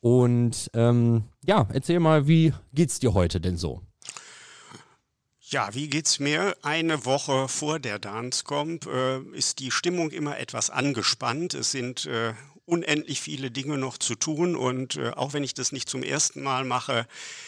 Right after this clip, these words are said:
Speaker 2: es ist immer wieder aufregend, es ist immer wieder ein gewisser, ein gewisses Prickeln, etwas Stress und, äh, ja, ich bin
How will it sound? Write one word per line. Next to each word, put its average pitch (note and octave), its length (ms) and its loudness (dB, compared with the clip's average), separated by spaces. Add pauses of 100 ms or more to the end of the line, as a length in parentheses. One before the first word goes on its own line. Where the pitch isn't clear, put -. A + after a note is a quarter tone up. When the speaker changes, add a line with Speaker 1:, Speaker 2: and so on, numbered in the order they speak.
(120)
Speaker 2:
es A#2 120 -4
ist B2 160 -2
immer D#3+ 300 2
wieder B2+ 280 -4
aufregend, D3 680 0
es A#2 100 -6
ist C3 180 -4
immer D3 280 -4
wieder C3+ 220 -6
ein B2+ 220 -4
gewisser, C3 680 -2
ein C3 160 -6
gewisses B2 400 -4
Prickeln, D#3 680 -2
etwas B2 420 -2
Stress B2+ 480 -2
und, B2 500 -4
äh, A#2 340 -2
ja, A2+ 180 -8
ich - 140 -12
bin B2 340 -4